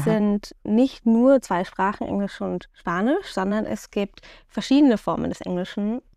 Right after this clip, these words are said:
Speaker 2: nämlich zwei, <laughs> und sechs verschiedene Formen
Speaker 1: Mhm.
Speaker 2: des Spanischen, die
Speaker 1: Mhm.
Speaker 2: in diesem Text gemischt werden.
Speaker 1: Mhm.
Speaker 2: Das heißt, Ziel ist es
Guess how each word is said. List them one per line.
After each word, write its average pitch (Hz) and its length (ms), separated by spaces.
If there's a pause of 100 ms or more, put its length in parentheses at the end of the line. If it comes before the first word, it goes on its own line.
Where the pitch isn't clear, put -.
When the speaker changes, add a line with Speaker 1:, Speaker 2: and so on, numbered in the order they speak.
Speaker 2:
nämlich 175 200
zwei, 175 280
<laughs> 269 320
und 233 120
sechs - 200
verschiedene 254 320
Formen 247 200
Speaker 1:
Mhm. 233 40
Speaker 2:
des 220 100
Spanischen, 208 640 (480)
die 202 200
Speaker 1:
Mhm. 202 600
Speaker 2:
in 226 160
diesem 208 260
Text - 300
gemischt 185 480
werden. 190 440 (200)
Speaker 1:
Mhm. 202 500 (220)
Speaker 2:
Das - 200
heißt, 214 520
Ziel 262 300
ist 262 180
es 214 120